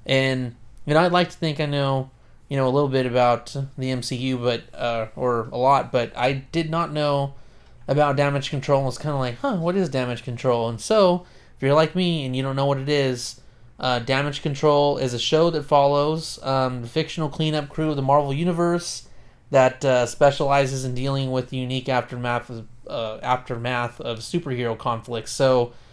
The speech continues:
um, you know, when the Avengers go and destroy half the city and blow shit up and,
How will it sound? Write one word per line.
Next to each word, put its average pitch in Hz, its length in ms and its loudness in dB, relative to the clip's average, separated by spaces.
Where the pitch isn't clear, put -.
um, 131 540 0
you 156 120 0
know, 139 380 2
when 143 140 -2
the 139 100 0
Avengers 151 600 0
go 147 360 4
and 131 100 0
destroy 147 340 0
half 143 180 2
the - 60 -14
city 147 460 -4
and 120 220 -4
blow 139 180 4
shit 143 200 -2
up 143 280 4
and, 120 380 -4